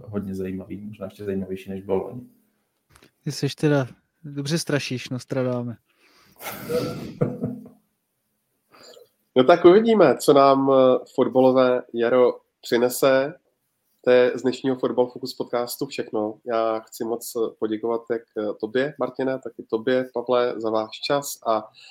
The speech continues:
Speaker 3: za vaše komentáře a vám i posluchačům a divákům chci popřát, eh, krásné prožití vánočních svátků.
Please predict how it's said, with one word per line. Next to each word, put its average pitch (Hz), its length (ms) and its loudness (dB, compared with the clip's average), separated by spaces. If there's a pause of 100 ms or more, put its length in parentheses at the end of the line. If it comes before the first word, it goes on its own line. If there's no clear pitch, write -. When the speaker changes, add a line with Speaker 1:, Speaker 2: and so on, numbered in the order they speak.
(300)
Speaker 3:
za 110 360 -2
vaše 113 340 -4
komentáře 131 1120 0
a 110 420 0 (360)
vám 107 400 -2
i 107 100 -8
posluchačům 110 640 -10
a 107 40 -6
divákům 101 720 -8
chci 104 680 -6 (440)
popřát, 98 420 -8 (160)
eh, 95 280 -6 (180)
krásné 107 440 -4
prožití 95 600 -10
vánočních 98 440 -10
svátků. - 400 -10